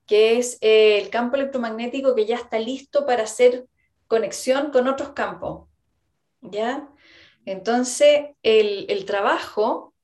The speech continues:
de la conexión canal o de la mediumnidad, eh, nos va, finalmente nos va a ir recuperando lo que realmente somos.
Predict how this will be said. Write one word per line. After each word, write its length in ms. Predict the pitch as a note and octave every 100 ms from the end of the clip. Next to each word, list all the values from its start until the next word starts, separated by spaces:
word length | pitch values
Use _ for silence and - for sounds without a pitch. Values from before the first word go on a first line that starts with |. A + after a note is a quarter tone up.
| _ -
de 460 | F#3+ G3 G3 F#3+
la 160 | F#3+ F3+
conexión 440 | F#3+ F3 - A3
canal 540 | G#3+ B3 C4 B3+ B3 B3
o 100 | F3
de 180 | D#3+ E3
la 120 | F3
mediumnidad, 840 | F#3+ G#3 A#3 A#3 B3+ B3 C4 D#4 _ _ _ _ _ _ _ -
eh, 640 | G3 G3 F#3+ F#3 F3+ E3+
nos 240 | F#3+ F#3+ F3+
va, 540 | A3 A#3+ B3+ - - _ _ _ _ _ _ _ _
finalmente 520 | - G#3 G#3+ A3 A#3+ B3
nos 140 | A#3
va 60 | A#3
a 40 |
ir 80 | B3
recuperando 460 | B3 A3 A#3 A#3+
lo 100 | B3
que 80 | A3
realmente 540 | G3 G#3 A3+ A#3+ - G3
somos. 600 | - B3 G#3 F#3 F#3